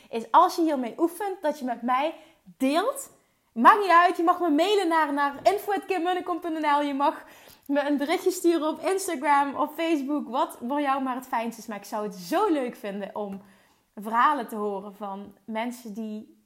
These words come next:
manifesteren wat ze willen, die het lukt om een shift hierin te maken. En ook als je het moeilijk vindt, hè, ook daar mag je, mag je contact opnemen en me vragen van: "Wat kan ik nog beter doen?" Absoluut, maar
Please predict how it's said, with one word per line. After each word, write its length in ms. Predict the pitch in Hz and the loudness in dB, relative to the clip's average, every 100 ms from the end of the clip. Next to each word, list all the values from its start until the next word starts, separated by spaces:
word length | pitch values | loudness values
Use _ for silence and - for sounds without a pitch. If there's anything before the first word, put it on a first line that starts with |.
| _ | _
manifesteren 800 | 226 220 208 208 - 262 247 233 | -8 -6 -8 -12 -12 -8 -8 -8
wat 160 | 226 | -8
ze 120 | 233 | -8
willen, 440 | 208 220 214 208 196 | -6 -4 -4 -6 -6
die 280 | 208 202 202 | -8 -8 -12
het 140 | - | -10
lukt 320 | 208 269 311 | -2 -2 -2
om 140 | - 233 | -8 -8
een 80 | 220 | -8
shift 300 | - 247 - | -8 -10 -10
hierin 300 | 233 214 196 | -10 -10 -12
te 120 | 196 | -12
maken. 520 | 190 190 190 185 185 _ _ _ _ _ | -10 -10 -10 -16 -16 _ _ _ _ _
En 200 | 247 311 | -4 0
ook 180 | 370 | -2
als 140 | 269 277 | -2 -8
je 100 | 277 | -8
het 100 | 233 | -4
moeilijk 320 | 269 269 - | -2 -2 -6
vindt, 280 | - 185 185 | -10 -12 -10
hè, 180 | 185 202 | -6 -4
ook 220 | 254 233 | -4 -6
daar 360 | 208 254 226 - | 2 4 4 -2
mag 260 | 208 185 - | -10 -10 -10
je, 200 | 208 175 _ _ _ | -18 -18 _ _ _
mag 260 | - 208 196 | -14 -14 -10
je 180 | 202 190 | -8 -8
contact 380 | - 202 185 180 | -8 -4 -4 -4
opnemen 400 | 190 190 180 180 | -10 -12 -12 -12
en 60 | 180 | -12
me 80 | 185 | -12
vragen 380 | 190 170 175 | -10 -10 -10
van: 80 | 185 | -14
"Wat 100 | 180 | -14
kan 120 | 180 | -12
ik 120 | 180 180 | -12 -14
nog 100 | 175 | -14
beter 300 | 175 175 190 | -16 -16 -18
doen?" 140 | 190 | -6
Absoluut, 640 | 233 254 - 208 196 185 - | -4 -4 -6 -10 -10 -12 -12
maar 280 | 175 180 | -12 -14